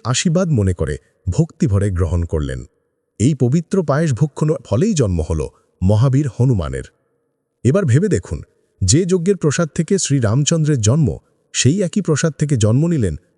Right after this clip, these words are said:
বজরং বলিও, অর্থাৎ দৈহিকভাবে ভিন্ন হলেও আত্মিকভাবে রাম এবং হনুমান একই যজ্ঞের অংশ। পবনদেব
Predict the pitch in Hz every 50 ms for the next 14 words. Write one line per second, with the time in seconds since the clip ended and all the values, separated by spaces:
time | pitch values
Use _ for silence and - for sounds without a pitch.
0 | _ 85 85 98 104 110 135 135 127 113 85 80 78 71 65 64 64 - _ _
1 | _ _ _ - 85 85 - - - 107 98 - - _ _ _ _ _ _ 87
2 | 82 101 117 147 139 165 196 165 139 185 185 185 135 104 - 160 208 247 269 175
3 | 151 131 92 73 65 60 - _ _ _ _ _ _ - 98 123 - _ _ -
4 | 208 175 151 175 175 180 143 107 104 131 175 202 190 185 190 165 123 131 160 190
5 | 196 165 101 76 67 - _ _ _ _ _ _ 92 104 123 - - 208 175 156
6 | 156 131 117 131 135 110 82 78 76 - - 69 - - _ _ _ _ _ _
7 | _ _ _ _ _ _ - 113 110 131 165 190 196 185 220